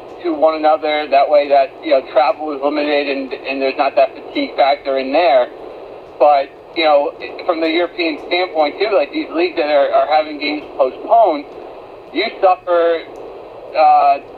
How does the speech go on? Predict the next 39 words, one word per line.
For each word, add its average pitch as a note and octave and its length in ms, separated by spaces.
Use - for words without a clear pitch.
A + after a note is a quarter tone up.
on E3 420
the, E3+ 160
on E3+ 160
the - 80
domestic D3 560
side D3 220
as C3 160
well, E3+ 220
because D3 300
you F4 100
can't - 640
have G3 400
the E3 100
league F#3 480
go E3 800
past G3 260
a - 180
certain E3 340
point, G#3 300
right? D#3 360
'Cause - 220
there D#3+ 120
are E3 40
players F#3 340
that D#3+ 160
are C3+ 80
gonna D3+ 180
have D#3 220
obligations D3 880
to D3 80
their C3 160
national E3+ 440
teams B2+ 320
that C#3+ 140
can't F#3+ 500
be F3+ 180
in - 120
season, F3+ 500
you D3 120